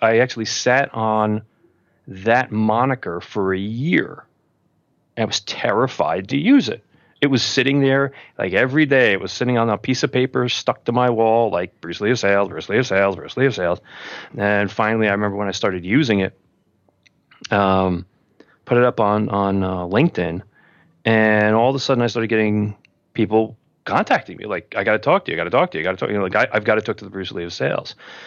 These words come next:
And then as I morphed from sales into lead generation, I, I stuck lead generation on there, uh, because you know, just like Bruce,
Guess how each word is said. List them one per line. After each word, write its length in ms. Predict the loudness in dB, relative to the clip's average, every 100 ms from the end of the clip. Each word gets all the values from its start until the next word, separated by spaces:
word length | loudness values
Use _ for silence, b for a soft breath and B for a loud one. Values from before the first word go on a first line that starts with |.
| B B B
And 200 | 4 4
then 140 | 4
as 140 | 2
I 160 | 2 0
morphed 760 | 0 0 0 -2 -6 -16 -18 -14
from 600 | -6 -2 -2 -2 -6 -10
sales 440 | -6 0 0 0
into 180 | -2 -6
lead 200 | -4 -4
generation, 500 | -4 -4 -6 -4 -4
I, 220 | -2 -2
I 240 | -2 -2 -4 -8 _ -8
stuck 300 | -4 -4 -4
lead 220 | -6 -4
generation 580 | -4 -2 -2 -4 -6 -6
on 240 | -4 -4
there, 360 | -4 -4 -2 0
uh, 180 | 0
because 440 | 0 0 0 0 -4 B B B B B
you 80 | 2
know, 160 | 2 0
just 240 | 0 2
like 240 | 2 0
Bruce, 640 | 2 4 4 2 -2 -6 -10